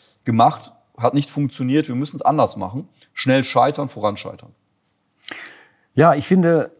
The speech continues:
Speaker 2: das weist schon auch noch in eine weitere Richtung, was Sie sagen, ähm,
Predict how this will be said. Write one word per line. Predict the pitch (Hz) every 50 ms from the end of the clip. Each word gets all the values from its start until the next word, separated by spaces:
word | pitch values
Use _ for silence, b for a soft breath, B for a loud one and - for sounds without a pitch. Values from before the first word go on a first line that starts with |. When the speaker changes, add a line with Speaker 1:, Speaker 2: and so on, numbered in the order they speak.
| _ -
Speaker 2:
das | - 196 - 180 - - - _ -
weist | 117 104 123 131 151 170 160 - - - -
schon | - 151 156 156 147
auch | - 139 139 147 147 - -
noch | 127 139 139 -
in | 143 135 131
eine | - - 123 127 127 113
weitere | 113 120 131 147 151 127 117 113 107
Richtung, | 113 202 190 - - - 107 101 107 123 123 - 117
was | - 110 110 107
Sie | - 117
sagen, | 107 98 107 98 98 104 107 120 139 147 147 143 - -
ähm, | 117 117 117 113 113 110